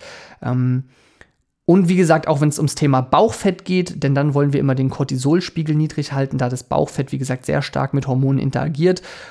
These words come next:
Und beim Thema Cortisol sind halt Stress und Schlaf die wichtigsten Themen. Also immer, wenn du sagst, „Ich hab irgendwie mit dem Bauchfett ein bisschen Schwierigkeiten, dass es nicht weggeht, ähm, ich hab Heißhungerattacken“, ähm, oder generell mit dem Hormonhaushalt eben,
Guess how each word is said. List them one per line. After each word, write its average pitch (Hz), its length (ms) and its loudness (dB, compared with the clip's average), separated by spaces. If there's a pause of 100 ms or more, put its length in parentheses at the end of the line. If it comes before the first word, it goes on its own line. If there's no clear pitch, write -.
Und 151 320 2 (100)
beim 139 360 0
Thema 139 220 2
Cortisol 131 460 0
sind 127 160 0
halt 131 140 -4
Stress - 300 -2
und 135 100 0
Schlaf 127 300 0
die 127 160 -4
wichtigsten - 440 -4
Themen. - 360 -10
Also 135 200 -2
immer, 151 120 2
wenn 143 80 2
du 147 60 2
sagst, 135 200 -2
„Ich - 60 -12
hab 139 100 -4
irgendwie 135 200 0
mit 131 80 0
dem 139 100 -6
Bauchfett 190 420 0
ein 175 100 -4
bisschen 170 200 -2
Schwierigkeiten, 160 680 -2
dass 143 140 -2
es 147 100 -10
nicht 143 160 -4
weggeht, 139 420 -2 (480)
ähm, 123 420 -2
ich - 100 -16
hab - 160 -6
Heißhungerattacken“, 156 1000 0 (360)
ähm, 123 340 -6 (920)
oder 165 220 4
generell 160 400 4
mit 160 140 4
dem 139 120 0
Hormonhaushalt 170 800 4
eben, 156 240 2